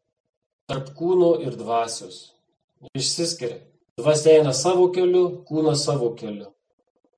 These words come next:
Kūnas trokšta vartoti. Jį traukia geismas pasinaudoti tą seksualinę vertę kito žmogaus.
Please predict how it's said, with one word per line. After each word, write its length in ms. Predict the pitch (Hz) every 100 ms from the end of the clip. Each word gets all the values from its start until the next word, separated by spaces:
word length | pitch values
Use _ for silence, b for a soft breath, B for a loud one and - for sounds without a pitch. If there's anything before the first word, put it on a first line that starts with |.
| _
Kūnas 340 | 160 180 170 -
trokšta 420 | 151 156 - 131
vartoti. 760 | 110 139 131 - 139 135 - - _ _ _ _ _ _ _ _ -
Jį 280 | - 151 180 175 - -
traukia 560 | - 139 151 156 151 127
geismas 680 | 123 143 147 147 131 123 - - _ _ _ _ _ _ _ -
pasinaudoti 640 | 135 147 127 127 151 156 147
tą 120 | 123
seksualinę 680 | - - - 135 143 143 120
vertę 340 | 120 123 139
kito 300 | 135 147 123
žmogaus. 720 | 104 113 107 104 107 101 -